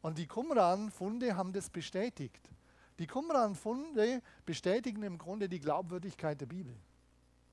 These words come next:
Und von daher möchte ich euch wirklich ermutigen, wenn ihr merkt, okay, eigentlich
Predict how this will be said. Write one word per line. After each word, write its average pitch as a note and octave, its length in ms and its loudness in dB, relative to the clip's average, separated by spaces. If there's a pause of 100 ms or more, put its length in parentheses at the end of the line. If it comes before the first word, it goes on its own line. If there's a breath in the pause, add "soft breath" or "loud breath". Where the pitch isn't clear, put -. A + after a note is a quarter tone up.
(580 loud breath)
Und D#3+ 160 -4
von E3+ 120 0
daher G#3+ 220 6
möchte A3 240 -4
ich G#3 40 4
euch E3+ 220 0
wirklich B3 300 -4
ermutigen, G3 600 -4 (420 loud breath)
wenn D#3+ 120 0
ihr G3+ 420 2 (220)
merkt, G#3 420 6
okay, B3 300 0
eigentlich G#3 400 4